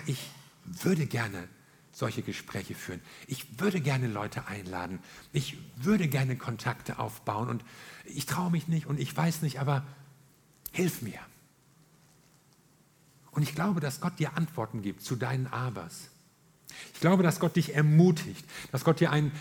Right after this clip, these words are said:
einen Weg rauszeigt aus dem Gestrüpp deiner Gegenargumente. Weil du eine Entscheidung getroffen hast, ich will Segen weitergeben. Ich möchte Zeit mit Menschen verbringen.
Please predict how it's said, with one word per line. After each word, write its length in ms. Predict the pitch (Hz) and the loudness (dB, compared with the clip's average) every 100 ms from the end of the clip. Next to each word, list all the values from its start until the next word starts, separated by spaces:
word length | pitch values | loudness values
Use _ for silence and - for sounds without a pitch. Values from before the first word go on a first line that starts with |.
| - | 2
einen 220 | 147 135 | 4 10
Weg 360 | 190 - 123 127 | 10 10 4 10
rauszeigt 800 | 185 262 220 - - 151 139 135 | 12 12 10 4 4 4 4 0
aus 180 | 131 | -2
dem 180 | - 135 | 0 0
Gestrüpp 580 | 131 - - 127 180 - | 0 -2 -2 2 2 4
deiner 280 | 147 139 139 | 2 4 2
Gegenargumente. 960 | 147 139 123 107 104 101 95 85 92 82 - - _ _ _ _ _ _ _ _ _ _ _ _ _ _ _ _ _ _ _ _ _ _ _ _ _ _ _ | 2 2 0 -2 -2 -4 -6 -8 -12 -14 -20 -20 _ _ _ _ _ _ _ _ _ _ _ _ _ _ _ _ _ _ _ _ _ _ _ _ _ _ _
Weil 120 | - 101 | -6 -2
du 60 | |
eine 160 | 104 104 | -2 -2
Entscheidung 480 | 101 - 123 147 127 | -4 -4 -2 -2 -2
getroffen 480 | 113 - 117 113 | -4 -6 -6 -6
hast, 200 | 107 - | -6 -8
ich 240 | - - 95 | -12 -12 -4
will 320 | 120 131 131 127 - | 0 0 -2 -8 -14
Segen 440 | 92 95 113 110 101 | -8 -2 -2 -2 -2
weitergeben. 680 | 104 104 98 87 87 87 85 - - _ _ _ _ _ _ _ _ - | -2 -4 -10 -10 -12 -14 -18 -20 -20 _ _ _ _ _ _ _ _ -10
Ich 200 | 101 - | -10 -4
möchte 440 | 113 127 - 123 110 - - | -2 -2 -2 -6 -6 -16 -12
Zeit 380 | - 117 127 127 | -4 0 0 -2
mit 180 | 110 107 | -4 -2
Menschen 340 | 107 104 104 | -4 -4 -8
verbringen. 640 | - 95 92 104 101 92 | -6 -6 -2 -2 -4 -8